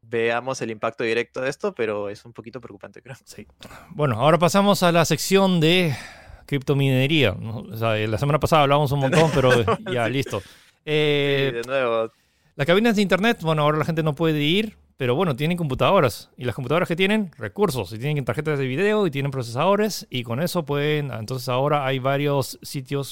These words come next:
Speaker 2: sobre todo acá en, en Asia, que
Speaker 1: Asia, ajá.
Speaker 2: bueno, negocio, pues, no, o sea, mi, nadie está usando mis computadoras, puedo usar para us-, para minar.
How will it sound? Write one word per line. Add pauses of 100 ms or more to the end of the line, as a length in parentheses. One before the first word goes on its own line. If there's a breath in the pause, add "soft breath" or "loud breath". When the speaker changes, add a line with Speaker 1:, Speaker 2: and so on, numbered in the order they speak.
(100)
Speaker 2:
sobre
todo
acá
en, (200)
en
Asia, (120)
que (100)
Speaker 1:
Asia,
ajá.
Speaker 2:
bueno,
negocio,
pues,
no,
o
sea,
mi, (120)
nadie
está
usando
mis
computadoras,
puedo
usar
para
us-,
para
minar.